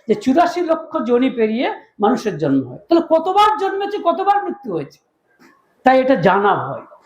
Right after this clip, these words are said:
এটা যারা বলে যে অজানা ভয় বেশি ভয়ের, তারা ভুল বলে, জানে না, জানা ভয়ই সবচেয়ে বেশি ভয়। তাই মৃত্যু ভয়টা আমাদের জানা,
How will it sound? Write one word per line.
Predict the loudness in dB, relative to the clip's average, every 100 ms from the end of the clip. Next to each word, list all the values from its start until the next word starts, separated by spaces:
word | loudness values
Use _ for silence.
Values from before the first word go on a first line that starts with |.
| _ 2
এটা | 4 2
যারা | 4 4 4
বলে | 2 0 0 -2 -4
যে | -8
অজানা | 2 2 4 2 4 2
ভয় | 2 2 2
বেশি | -2 -4 -6
ভয়ের, | -4 -2 -2 -4 -12 0
তারা | 0
ভুল | 0 -4 -4
বলে, | -8 -8 _ _ _ _ -2
জানে | 0 2
না, | -2 -6 -12 _ _ -2
জানা | 2 4 4 2 2
ভয়ই | 0 0
সবচেয়ে | -2 -4 -4 -4 -2
বেশি | -2 -6 -12
ভয়। | -12 -14 _ _ _ _ _ _ _
তাই | 0 2
মৃত্যু | 2 0 2 2
ভয়টা | 4 2 2
আমাদের | 2 0 0
জানা, | -2 0 0 -2 -4